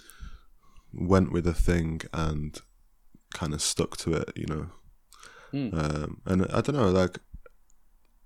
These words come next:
Speaker 1: I feel like sometimes you can get kinda bogged down feeling sort of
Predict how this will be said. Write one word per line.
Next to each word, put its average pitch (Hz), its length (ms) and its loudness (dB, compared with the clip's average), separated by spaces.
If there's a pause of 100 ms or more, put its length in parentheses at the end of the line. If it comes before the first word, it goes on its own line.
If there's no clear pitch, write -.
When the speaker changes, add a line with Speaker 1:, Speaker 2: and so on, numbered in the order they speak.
(760)
Speaker 1:
I - 60 -14
feel 113 180 -6
like 110 240 -2
sometimes 110 360 4
you 98 80 4
can - 140 -2
get 92 160 2
kinda 92 160 2
bogged 85 300 2
down 90 420 2 (100)
feeling 82 540 -2
sort - 220 -10
of - 240 -18